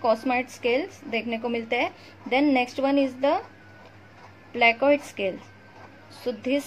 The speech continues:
scales are seen in the, or these, these are the characteristics of the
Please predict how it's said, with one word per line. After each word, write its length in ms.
scales 380
are 160
seen 200
in 180
the, 140
or 140
these, 260
these 200
are 140
the 180
characteristics 840
of 220
the 140